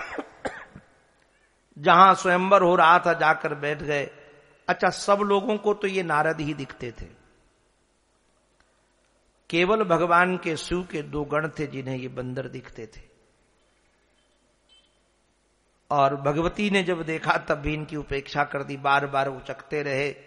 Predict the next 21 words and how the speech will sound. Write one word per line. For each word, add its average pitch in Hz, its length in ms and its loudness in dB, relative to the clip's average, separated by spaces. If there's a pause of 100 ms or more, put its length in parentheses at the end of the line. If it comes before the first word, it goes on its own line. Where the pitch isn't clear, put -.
(800)
बाद 139 300 2
में 139 80 -6
साक्षात 135 680 0
भगवान 131 560 -6
स्वयं 139 400 -4 (400)
आकर 139 320 0
के 131 180 -12
नारायण 131 220 -8
राजकुमार 131 640 -6
बन 131 220 -12
करके 123 420 -14 (680)
ब्याह 139 340 2
करके 131 360 -10
चले 127 340 -6
गए। 123 280 -8 (1040)
अब 151 180 -2
ये 147 140 -6
बड़े 139 340 -6
विकल 131 380 -8
हो 110 180 -12
गए - 240 -20